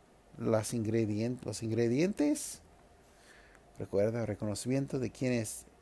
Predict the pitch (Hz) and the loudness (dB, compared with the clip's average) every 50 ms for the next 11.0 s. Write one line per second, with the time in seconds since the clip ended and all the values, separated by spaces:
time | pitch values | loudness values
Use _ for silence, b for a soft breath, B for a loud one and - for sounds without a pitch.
0 | - - 117 110 104 107 - - 175 214 262 - - - - - - - - - | -18 -10 -6 -2 0 2 4 4 4 2 2 -2 -6 -10 -12 -12 -14 -18 -20 -20
1 | - - - - - - - - - - - 127 127 127 127 120 113 110 120 131 | -20 -20 -20 -20 -20 -20 -20 -20 -10 -6 -2 0 2 2 4 4 4 6 6 6
2 | 143 156 165 170 180 185 196 185 b b b b b b - 131 127 127 120 113 | 4 4 0 -2 -2 -4 -4 -6 b b b b b b 4 6 6 6 6 6
3 | 110 107 - - 143 120 113 - 123 104 - - 107 104 104 120 139 160 170 151 | 4 2 0 0 0 0 2 2 0 0 0 -2 -2 -2 -2 -2 -2 -2 -2 -4
4 | 127 110 107 - 135 131 123 117 127 117 113 117 131 147 156 156 - - - 113 | -6 -6 -2 0 2 2 2 2 0 0 2 2 0 0 -2 -4 -6 -6 -6 -6
5 | 113 - - 117 107 104 107 110 117 131 160 180 190 180 - 202 190 214 B B | -6 -4 -4 -2 -2 0 0 0 0 0 0 -2 -2 -4 -2 -2 -2 -2 B B
6 | B B B - - - 143 139 147 170 190 208 B B B B B B - - | B B B -8 0 4 6 6 6 6 4 2 B B B B B B -20 -14
7 | - - - 151 143 131 120 - 151 135 123 117 117 110 107 123 139 156 165 170 | -6 0 2 4 4 4 4 4 6 6 6 6 4 4 6 6 6 4 4 0
8 | 175 175 165 - - - 120 120 123 127 127 120 117 120 123 139 151 165 175 180 | -4 -6 -10 -10 -4 0 4 6 8 8 8 8 6 4 4 4 4 4 4 0
9 | 175 - - 208 196 214 214 - - - - - - 113 110 - - - - 147 | -2 -4 -4 -4 -4 -4 -6 -8 -14 -20 -18 -6 -4 -2 -2 -2 -4 -2 0 2
10 | 139 127 127 123 117 101 104 101 101 110 117 127 139 143 - - - 165 170 | 2 2 2 0 -2 -2 -2 0 2 4 4 4 2 0 -6 -8 -8 -8 -8